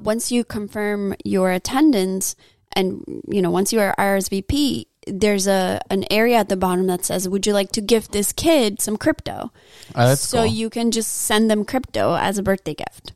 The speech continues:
Speaker 2: That's pretty cool.
Speaker 1: I thought that was awesome.
Speaker 2: That's a good way to earn free crypto. Say,
Speaker 1: Exactly.
Speaker 2: "Send me crypto for my
Speaker 1: "Hey,
Speaker 2: birthday."
Speaker 1: here's my, the link for my birthday. Just send me some crypto."
Speaker 2: That's a good, that's actually pretty sweet.
Speaker 1: Yeah.
Speaker 2: I mean,
Speaker 1: Twenty bucks here and there, fifty bucks
Speaker 2: Why
Speaker 1: here
Speaker 2: didn't
Speaker 1: and
Speaker 2: you
Speaker 1: there.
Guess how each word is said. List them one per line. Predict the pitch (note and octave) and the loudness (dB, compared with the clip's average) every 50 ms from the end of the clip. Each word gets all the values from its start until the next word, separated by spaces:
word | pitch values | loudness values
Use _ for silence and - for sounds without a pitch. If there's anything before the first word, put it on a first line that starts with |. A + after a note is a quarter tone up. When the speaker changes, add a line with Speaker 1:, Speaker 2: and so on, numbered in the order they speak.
| _ - | _ -8
Speaker 2:
That's | F#2 F#2 - - | -6 -6 -6 -4
pretty | - G#2 F#2+ F2 | -4 -4 -4 -2
cool. | - - D#2 | -2 -2 -2
Speaker 1:
I | D2+ G3+ A3+ | -2 -2 -2
thought | A3+ D4 D#4+ | -2 -4 -2
that | E4+ C#4 | -2 -2
was | A3 G3+ G#3 | -4 -4 -4
awesome. | F#3+ D#3 F#3 - - G#3 A#3 C4 - | -4 -4 -4 -4 -4 -4 -6 -4 -2
Speaker 2:
That's | - G2+ G#2 - | 0 0 0 0
a | B2+ | 0
good | B2 B2+ A#2+ G#2 | 2 2 2 2
way | F#2+ E2+ E2+ | 2 0 0
to | E2 | -2
earn | - E2 E2+ E2 D#2+ | -2 -4 -4 -6 -6
free | - - E2 D#2+ | -8 -10 -10 -10
crypto. | - - E2+ - - F#2 F#2+ A2 C3 C3 | -8 -10 -8 -6 -4 -2 -2 -2 -4 -4
Say, | A#3 A3 - | -2 0 2
Speaker 1:
Exactly. | - C#4 F#4+ - - - | 2 2 0 -2 -4 -4
Speaker 2:
"Send | - A2 F#2+ F#2+ - | -2 -2 -2 -2 -2
me | G3+ G3+ G2+ | -4 -4 -6
crypto | - - - - - - F2+ E2 B1+ | -6 -6 -6 -6 -4 -4 -4 -4 -6
for | - - F2+ | -6 -8 -8
my | F2 F2 | -6 -2
Speaker 1:
"Hey, | F2 G2 - C4+ | 0 0 0 0
Speaker 2:
birthday." | A3+ - - | -2 -4 -2
Speaker 1:
here's | A3+ A3+ A3 A3 | -2 -2 -2 -4
my, | A#3 A#3 A#3+ - | -6 -6 -6 -6
the | A3+ A#3+ B3 | -4 -2 0
link | B3 B3 B3+ B3+ B3+ | 2 2 2 2 0
for | - - B3+ | 0 0 2
my | B3+ A#3+ C4+ | 2 2 4
birthday. | - - D#4+ E4 - G#3 G3 G3 | 4 2 0 0 0 -2 -2 -2
Just | G3 - G3 F#3+ - - | -2 -2 -2 -4 -4 -4
send | - F#3+ F#3+ G3+ | -2 -2 0 0
me | G#3 | 0
some | G#3+ - - A#3+ A#3+ | -2 -2 -2 -4 -4
crypto." | - D#4 D#4+ - - - - A#3 A3+ - | -2 -4 -4 -4 -6 -8 -8 -8 -6 -4
Speaker 2:
That's | - F#2+ - - | -4 -2 -2 -2
a | B3 | -2
good, | C4 A3 D#3 A2+ A2 _ _ _ - | 0 0 0 0 -2 _ _ _ -4
that's | G2+ A2 - | -4 -2 0
actually | G3+ G3+ - - - A2 F#2 | -2 -2 -2 -2 -2 -2 0
pretty | - - G#2 F2+ E2+ | 0 0 -2 -2 -2
sweet. | - - A2+ F#2+ C#2+ - | -4 -4 -4 -4 -4 -4
Speaker 1:
Yeah. | - A#3 A#3 A3 - A#4 F#4+ C#4 - | -4 -2 -2 0 0 0 -2 -4 -4
Speaker 2:
I | - F#2+ | -4 -4
mean, | F#2 F2+ F#2 - F2 F#2 - - _ _ _ _ _ _ - | -2 -2 -2 -4 -4 -8 -12 -16 _ _ _ _ _ _ -4
Speaker 1:
Twenty | - A3 A#3 B3+ C4 | 0 2 4 4 4
bucks | A#3 B3 B3 B3 B3 - | 4 4 2 2 2 0
here | - B3+ A#3+ | -2 0 0
and | A#3+ A#3+ A#3 | 2 2 4
there, | A#3 B3 C4+ | 4 2 2
fifty | C#4 - B3 A#3 - - A#3 | 0 0 -2 -4 -2 -4 -4
bucks | A3+ B3 A3 A#3 - A2 | -2 0 -2 0 2 2
Speaker 2:
Why | A#2 | 4
Speaker 1:
here | C3 | 4
Speaker 2:
didn't | C#3+ E3 A#3 | 4 4 2
Speaker 1:
and | - | 0
Speaker 2:
you | |
Speaker 1:
there. | D#3+ | 2